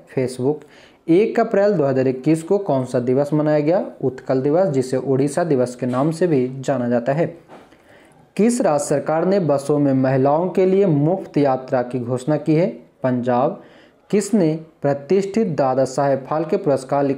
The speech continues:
के लिए चुना गया? रजनीकांत। आईसीसी ओडीआई रैंकिंग में कौन सा खिलाड़ी शीर्ष पर रहा? तो अपना चीकू, विराट कोहली। तीन दिवसीय आयुर्वेद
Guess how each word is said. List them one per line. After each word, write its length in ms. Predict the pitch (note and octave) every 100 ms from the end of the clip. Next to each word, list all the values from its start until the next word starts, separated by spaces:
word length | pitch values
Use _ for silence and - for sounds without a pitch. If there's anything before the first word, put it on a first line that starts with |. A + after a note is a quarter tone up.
| -
के 80 | C#3+
लिए 160 | B2+ B2
चुना 280 | B2 C#3 D3+
गया? 240 | D#3 F3+ - D#3 C3+
रजनीकांत। 760 | B2+ B2 C3+ C3 D3 F#3+ A#3+ - _ _ _ _ _ _ _ _ _ _ _ _ - - _
आईसीसी 640 | D3+ E3+ G3 A#3+ A#3+ A#3+ A#3+
ओडीआई 640 | A3 D3 C#3+ C#3 C#3+ D#3
रैंकिंग 400 | G3 G3 F#3+ F#3
में 180 | F#3+ G#3
कौन 260 | D3+ C3+ C#3+
सा 140 | C#3 C3
खिलाड़ी 400 | C#3+ D3 D#3+ F#3+
शीर्ष 280 | C#3 C3 -
पर 200 | C#3+ C3
रहा? 240 | D3 F3+ A#3 - _ C#3
तो 60 |
अपना 220 | C3 C3+ C3+
चीकू, 580 | - E3+ E3+ G3 A#3 A#3+ C3+
विराट 360 | B2+ B2+ B2
कोहली। 360 | - C#3+ D3+ F#3 - - - - _ -
तीन 240 | F#3 A#3 G#3+
दिवसीय 420 | F#3+ F#3 F#3 G#3+
आयुर्वेद 800 | D3 C3+ C#3 C3 B2 D3 G3